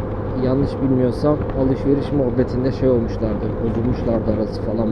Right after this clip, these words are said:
bayağı bir ciddi olaylar olmuştu. Gerek yok. Mal mülk de alınır,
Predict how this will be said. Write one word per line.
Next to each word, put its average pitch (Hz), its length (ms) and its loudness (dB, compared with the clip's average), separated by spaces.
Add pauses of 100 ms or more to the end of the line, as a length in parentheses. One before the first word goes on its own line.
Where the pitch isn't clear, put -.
bayağı 107 280 2
bir 107 60 -2
ciddi 107 320 -2
olaylar 113 260 2
olmuştu. 107 440 -2 (360)
Gerek 139 320 2
yok. 110 100 -2 (1200)
Mal 147 200 6
mülk 147 340 4
de 156 60 2
alınır, 143 580 4